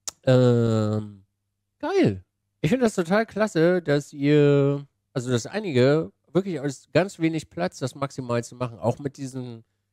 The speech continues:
mit den Rechnern beispielsweise hier. Also ich habe ja immer das Problem mit meinen Computern. Deswegen habe ich ja zehn gefühlt. Und ich finde das cool, dass ihr das so löst.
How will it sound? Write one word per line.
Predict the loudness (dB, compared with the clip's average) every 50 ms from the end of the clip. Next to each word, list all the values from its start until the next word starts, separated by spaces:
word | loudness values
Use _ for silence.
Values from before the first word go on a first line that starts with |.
| _ _ _ _
mit | -4 0 0
den | 0 0 0
Rechnern | 0 -2 -2 -4 -6 -6 -4 -2
beispielsweise | -2 -2 -2 -2 -4 -4 -4 -2 -2 -2 -2 -2 -4 -6
hier. | -4 -2 0 0 0 0 -2 -4
Also | -6 -6 -6 -6
ich | -6 -8 -10 -8
habe | -8 -6 -4 -2
ja | -2 -2
immer | -2 -4 -6 -6
das | -6 -8 -8
Problem | -8 -8 -8 -6 -4 -4 -4 -4 -6 -12 -20 -20 _ _ _ _ -16
mit | -16 -12
meinen | -10 -10 -10 -8 -8
Computern. | -10 -10 -6 -4 -4 0 0 0 -2 -2 -8 -14 -20 _ _ _ _ _ -20
Deswegen | -20 -18 _ -14 -14 -12 -12
habe | -14 -14 -14
ich | -14 -14
ja | -12 -12 -12 -14 -16 _ _ _ _
zehn | -14 -10 -8 -6 -6 -6 -10 -12 _ _ _ _ -12
gefühlt. | -12 -10 -6 -4 -4 -4 -4 -6 -8 _ _ _ _ _ _ -16
Und | -16 -14
ich | -12
finde | -10 -8 -8
das | -8 -8 -8 -4 0
cool, | 2 2 2
dass | 2 -2 -4
ihr | -4
das | -4 -4 -4 -4 -2
so | -2 -2 0
löst. | 0 0 -2 -2 -2 -4 -8 _ _